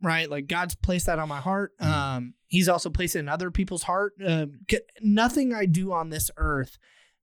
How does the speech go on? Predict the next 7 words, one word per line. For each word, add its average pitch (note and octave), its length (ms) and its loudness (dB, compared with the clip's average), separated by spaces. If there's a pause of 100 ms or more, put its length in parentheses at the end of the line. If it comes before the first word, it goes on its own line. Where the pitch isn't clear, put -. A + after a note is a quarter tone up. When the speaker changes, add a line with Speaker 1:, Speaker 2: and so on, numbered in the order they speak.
(160)
Speaker 1:
um, C#3+ 580 0 (120)
I E3+ 140 2
do G3 240 4
without E3+ 360 0
vetting D#3+ 420 -2
it - 180 -6
through G#3+ 520 0